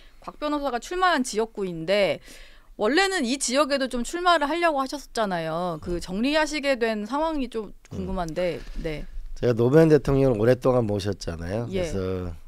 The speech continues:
Speaker 2: 그 노 대통령이 서거하셨을 때 봉화마을에 제가 몇 달 동안 머물었었는데 먹고 자고
Speaker 1: 네.
Speaker 2: 정말 너락바위 하나 있었고 정말 먼지가 풀풀 나는 그곳에 이 묘역을 조성하고 내가 떠나야 되겠다. 그리고 그 박석 그 다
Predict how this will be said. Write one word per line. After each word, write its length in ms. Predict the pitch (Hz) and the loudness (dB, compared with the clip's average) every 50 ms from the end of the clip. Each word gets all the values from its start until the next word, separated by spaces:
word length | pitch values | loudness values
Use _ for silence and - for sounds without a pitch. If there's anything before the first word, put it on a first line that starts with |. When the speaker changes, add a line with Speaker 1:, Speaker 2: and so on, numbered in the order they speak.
| - - - | -18 -16 -10
Speaker 2:
그 260 | - 98 95 92 92 | -8 -6 -6 -6 -6
노 120 | 87 92 92 | -4 -4 -2
대통령이 440 | 98 104 - - 110 107 107 107 101 | -2 -4 -4 -4 -4 -4 -2 -4 -4
서거하셨을 800 | - - 139 135 135 139 131 123 110 123 117 - - 117 107 | -2 -2 -2 2 4 4 4 4 2 -2 -6 -4 -4 -4 -6
때 200 | - - - 113 | -2 0 0 0
봉화마을에 800 | 107 - - 117 107 110 110 107 104 101 98 95 95 95 95 92 | 0 0 -4 -2 2 2 2 2 2 0 0 -2 -2 -2 -2 -4
제가 240 | - - 92 90 92 | -4 -6 -8 -8 -6
몇 300 | 87 87 98 95 - - | -4 -4 -4 -4 -4 -2
달 180 | - 120 117 113 | 0 2 2 2
동안 540 | - - 107 107 101 98 92 90 87 87 85 | 0 -4 -2 -2 -2 -2 -2 -4 -6 -6 -6
머물었었는데 800 | 85 87 92 95 95 90 85 85 - 95 85 82 85 90 98 92 | -6 -4 -4 -4 -4 -4 -6 -6 -6 -6 -8 -6 -4 -4 -4 -4
먹고 280 | 85 85 82 - - | -4 -8 -10 -10 -10
자고 440 | 85 85 82 78 76 82 90 98 104 113 | -8 -8 -8 -10 -10 -8 -8 -8 -8 -8
Speaker 1:
네. 260 | 170 165 160 - 180 - - - - - - - - | -8 -10 -10 -10 -14 -16 -18 -12 -4 -4 -4 -4 -4
Speaker 2:
정말 240 | - - 101 92 90 | -8 -6 -6 -6 -4
너락바위 520 | 90 98 110 120 127 - - 117 110 113 | 0 2 6 6 4 4 4 4 4 4
하나 320 | 107 98 120 123 123 120 117 | 4 0 0 2 2 4 4
있었고 480 | 110 98 - - 101 90 - - 101 | 2 0 -2 -6 -8 -8 -6 -8 -8
정말 280 | 92 95 92 98 98 85 | -8 -6 -6 -6 -6 -6
먼지가 400 | 80 85 95 101 101 110 110 110 | -4 -4 -4 -4 -2 -2 -2 -2
풀풀 380 | 101 - - 123 120 - 120 110 | -4 -4 -6 -6 -4 -4 -4 -2
나는 220 | 101 95 92 92 90 | -2 -2 -4 -6 -8
그곳에 520 | 80 87 87 87 - - 95 90 87 85 85 87 | 0 4 4 4 4 4 0 -2 -4 -6 -6 -6
이 220 | 92 90 90 87 | -6 -4 -4 -6
묘역을 500 | 85 87 90 95 104 117 120 113 117 117 | -8 -6 -4 0 2 2 4 4 2 0
조성하고 540 | 101 - 98 90 98 98 98 95 92 90 92 | -2 -4 -8 -6 -4 -4 -4 -4 -4 -6 -6
내가 300 | 85 85 85 82 87 82 - | -8 -8 -10 -8 -10 -10 -6
떠나야 340 | - 117 123 123 120 117 110 | -4 -2 0 2 2 2 2
되겠다. 640 | 92 95 85 87 80 - - - 76 78 78 82 82 85 - - - - - - - - - - - - - - - _ | 0 -4 -8 -8 -10 -8 -8 -6 -6 -6 -6 -8 -10 -12 -14 -16 -18 -16 -14 -14 -14 -14 -18 -20 -20 -20 -20 -20 -20 _
그리고 260 | - - - 95 95 | -16 -14 -10 -10 -10
그 220 | 95 - 104 95 90 | -10 -8 -8 -8 -8
박석 440 | - - 87 - - - 113 95 - | -8 -12 -12 -12 -6 -6 -6 -6 -6
그 140 | - 101 | -10 -12
다 280 | - - 82 85 82 85 | -10 -10 -10 -10 -10 -10